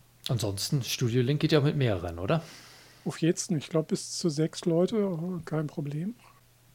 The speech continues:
Speaker 2: Kriegen wir auf jeden Fall hin. Ich bin gespannt. Ich meine, die technischen Herausforderungen sind ja damit das Lustigste an dem Ganzen. Äh, ja,
Speaker 1: Genau.
Speaker 2: und das Reden. <laughs> Ist auch ganz okay. <laughs>
Speaker 1: Ja.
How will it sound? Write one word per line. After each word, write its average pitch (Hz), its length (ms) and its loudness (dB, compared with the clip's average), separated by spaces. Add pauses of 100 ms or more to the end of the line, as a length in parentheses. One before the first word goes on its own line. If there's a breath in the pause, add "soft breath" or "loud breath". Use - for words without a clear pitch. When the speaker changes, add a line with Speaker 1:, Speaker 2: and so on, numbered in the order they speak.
(140)
Speaker 2:
Kriegen 170 220 2
wir 147 60 2
auf 139 140 -2
jeden 143 160 0
Fall 135 160 -4
hin. 127 260 -4 (840)
Ich - 140 -14
bin 160 140 2
gespannt. 143 440 2 (140)
Ich 147 120 2
meine, 156 280 4 (480 soft breath)
die 156 80 -10
technischen 185 400 6
Herausforderungen 160 680 8
sind 165 160 2
ja 156 80 6
damit 151 260 2
das - 140 -6
Lustigste - 460 -4
an 135 60 -2
dem 127 80 -4
Ganzen. 120 280 -10 (500)
Äh, 170 80 4
ja, 139 60 4 (200)
Speaker 1:
Genau. 160 160 4
Speaker 2:
und 170 140 4
das 147 160 4
Reden. 147 220 4 (360)
<laughs> - 840 10
Ist - 220 4
auch 185 160 12
ganz 175 280 8
okay. - 380 2
<laughs> - 60 -20 (1700 loud breath)
Speaker 1:
Ja. - 160 0